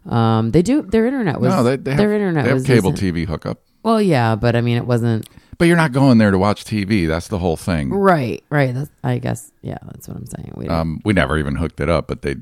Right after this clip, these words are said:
Speaker 2: they did have it available.
Speaker 1: Yeah, I forgot they did. They had a list of
Speaker 2: Um,
Speaker 1: cable.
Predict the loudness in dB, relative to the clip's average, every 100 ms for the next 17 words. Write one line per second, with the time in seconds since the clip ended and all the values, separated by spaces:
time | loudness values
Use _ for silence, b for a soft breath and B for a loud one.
0 | -10 -8 -6 -6 -4 -4 -6 -4 0 2
1 | 4 4 0 -2 -6 -4 -4 -4 -4 -8
2 | -12 -8 -6 -6 -8 -10 -10 -6 0 2
3 | 2 0 -4